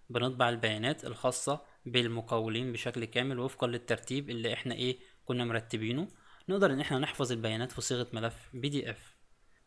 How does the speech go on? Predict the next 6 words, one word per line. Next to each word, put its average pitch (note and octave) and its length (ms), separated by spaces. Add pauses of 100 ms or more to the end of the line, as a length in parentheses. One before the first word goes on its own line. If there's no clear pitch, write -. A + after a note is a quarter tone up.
(160)
فنظام D#3 420
سوبر A#3 300
كليك B2 440
بيقدم C#3 460
لحضراتكم، B2 720 (540)
آه، A#2+ 180